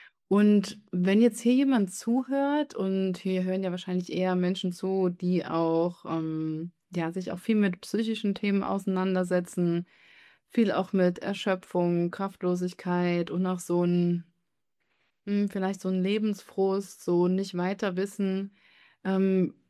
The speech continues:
was oder was sind Dinge, die dir dazu als erstes einfallen? Was wär da wichtig noch außer dem,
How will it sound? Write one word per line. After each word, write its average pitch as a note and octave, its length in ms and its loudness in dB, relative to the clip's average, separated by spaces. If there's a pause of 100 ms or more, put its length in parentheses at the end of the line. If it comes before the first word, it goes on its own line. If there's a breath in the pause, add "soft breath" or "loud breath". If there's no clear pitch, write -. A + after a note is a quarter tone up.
was F#3 640 0
oder F#3 200 2
was G3+ 180 0
sind A3 200 2
Dinge, A#3 200 6
die G#3+ 180 0
dir A3 160 2
dazu A3 460 0
als F#3 220 -2
erstes F#3+ 260 -8
einfallen? F3+ 480 -2
Was F3+ 220 -2
wär F#3+ 180 -2
da F#3 200 0
wichtig F#3 640 -4
noch F3 300 0
außer F#3 360 0
dem, E3+ 540 0